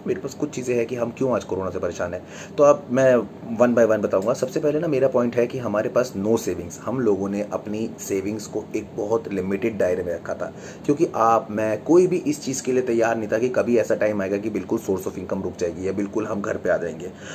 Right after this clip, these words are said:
तो इस चीज़ के लिए हम कभी तैयार नहीं थे। तो इसी तरीके से हमने कभी अपनी savings plan नहीं की थी कि हमें ये problem आएगी। But make sure, आज हमें कोरोना ने एक तरीके का आईना दिखा दिया कि ये वक्त दोबारा कभी भी आ सकता है।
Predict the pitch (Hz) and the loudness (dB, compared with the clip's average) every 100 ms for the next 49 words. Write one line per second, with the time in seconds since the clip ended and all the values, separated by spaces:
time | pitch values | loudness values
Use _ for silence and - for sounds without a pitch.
0 | - 170 - 156 - 160 - 147 147 143 | -4 -2 0 0 0 -2 0 0 0 2
1 | 147 151 110 98 95 104 110 123 160 - | 2 4 2 2 0 -4 -4 -2 -2 2
2 | 107 104 107 113 113 98 107 92 98 95 | 2 2 0 -2 -4 -4 -2 0 0 0
3 | 117 - 92 110 - 92 90 90 - - | -2 -4 -4 -4 -2 -2 -2 -4 -10 -12
4 | - - - - - 107 98 101 98 90 | -14 -14 -16 -8 0 2 2 2 2 0
5 | 90 87 90 95 120 120 175 - 104 - | -2 -4 -4 0 0 2 -2 0 -4 -4
6 | - - - 123 131 131 123 120 120 117 | -10 -12 2 4 4 2 0 0 0 0
7 | 113 113 110 107 113 98 104 104 101 95 | 0 0 0 2 0 0 -2 -2 -2 -2
8 | 104 113 104 95 107 98 92 92 95 92 | 0 2 2 2 0 0 0 2 0 -2
9 | 104 95 92 - - - | -2 -2 -4 -4 -4 -4